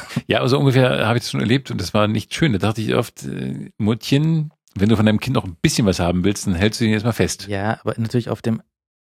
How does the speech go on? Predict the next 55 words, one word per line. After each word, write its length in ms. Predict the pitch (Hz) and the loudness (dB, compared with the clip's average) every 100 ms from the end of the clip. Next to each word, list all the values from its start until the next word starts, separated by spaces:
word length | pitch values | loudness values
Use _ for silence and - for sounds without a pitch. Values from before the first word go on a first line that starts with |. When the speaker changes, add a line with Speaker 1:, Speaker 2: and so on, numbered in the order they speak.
| _ _ | _ _
Speaker 2:
Oh, 40 | - | 0
da 40 | |
Speaker 1:
Testgelände. 360 | 117 - 127 110 | 0 2 0 2
Speaker 2:
passiert 400 | 101 104 90 - | -2 0 0 0
nichts. 220 | 78 76 | -2 -2
Speaker 1:
Auf 80 | 120 | -4
Speaker 2:
Auf 40 | |
Speaker 1:
dem 120 | - 123 | 0 0
Speaker 2:
dem 100 | 90 | 2
Speaker 1:
Testgelände 680 | 127 101 - 131 120 123 | 0 0 0 2 4 4
Speaker 2:
Testgelände 60 | 120 | 2
Speaker 1:
von 160 | - 113 | 2 0
Speaker 2:
passiert 120 | 110 | 2
ja 100 | 113 | 2
Speaker 1:
Siemens, 200 | 131 123 123 | 2 4 2
Speaker 2:
nichts. 120 | - | -2
Nein. 480 | 71 71 73 76 76 | -6 -4 -2 0 2
Speaker 1:
wo 80 | |
die 120 | - 73 | 2 0
Züge 380 | - 123 117 | -2 0 2
ohne 220 | - 110 107 | 2 2 2
tüv 260 | 117 104 | 0 -2
rumstehen. 440 | 104 95 - - - - | -2 -4 -6 -10 -8 -4
Speaker 2:
Ja, 220 | - - - | -4 -6 -4
da 140 | 76 | -2
ist 80 | 87 | 0
ja 60 | 82 | 0
alles 180 | 80 | 0
gut. 260 | - 87 - - _ _ | 2 0 0 -18 _ _
Speaker 1:
Hey, 180 | - 123 | -2 -2
Fahrzeuge, 480 | - 127 - 117 - | -2 -2 0 0 -2
Fahrzeuge 640 | - - 131 - 120 113 113 | -6 -2 -2 2 2 2 2
ohne 180 | 117 117 | 2 2
tüv, 240 | - 165 | -2 -2
da 100 | - | -2
kenn 220 | - 147 | 0 0
ich, 100 | 135 127 - - | 0 -4 -12 -14
da 80 | - | -2
kenn 140 | 175 | 2
ich 80 | 185 | 4
mich 160 | 170 180 | 4 4
aus. 260 | 180 - - - | 2 0 -10 -4
<laughs> 400 | 156 - - _ | -4 -4 -16 _
Speaker 2:
Ja, 60 | 104 87 | -2 0
bitte, 240 | 98 85 98 | 0 2 2
dein, 220 | 87 85 | 2 2
dein 180 | 78 80 | 2 2
Wagen 220 | 78 78 | 0 0
hat 100 | 85 | -2
doch 120 | 87 | 0
tüv 260 | - 95 - | 0 0 0
bis 280 | 87 - - | -4 -4 -8
sonst 360 | - 107 - | -2 -2 0
wohin. 380 | 85 71 76 67 | 0 0 -2 -6
Speaker 1:
Ja. 380 | - - - 101 | -8 -6 -4 -6